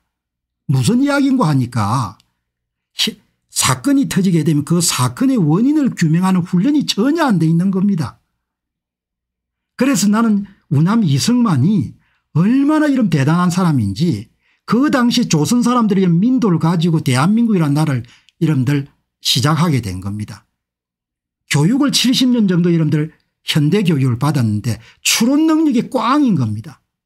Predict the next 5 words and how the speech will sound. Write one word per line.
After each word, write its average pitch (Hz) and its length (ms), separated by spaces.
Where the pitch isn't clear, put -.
구급실이 196 580
여러분 180 220
구급대원이 170 640
전화를 170 320
저렇게 165 500